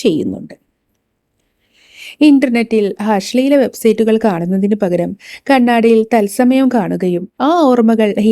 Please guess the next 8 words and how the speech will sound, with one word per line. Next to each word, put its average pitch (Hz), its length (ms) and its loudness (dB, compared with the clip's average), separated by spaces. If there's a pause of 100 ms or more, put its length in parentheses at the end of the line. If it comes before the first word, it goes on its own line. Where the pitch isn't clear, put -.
എന്നേക്കുമായി 254 800 0
സൂക്ഷിക്കുകയും 220 680 -2 (180)
ചെയ്യുന്നതിനെക്കുറിച്ച് 208 840 0
നിങ്ങൾ 262 260 2
ചിന്തിച്ചിട്ടുണ്ടോ? 247 640 -4 (2000)
മറ്റൊരാളുടെ 233 640 0 (180)
പതിവ് 233 360 2
ദൃശ്യങ്ങൾക്ക് 196 500 -4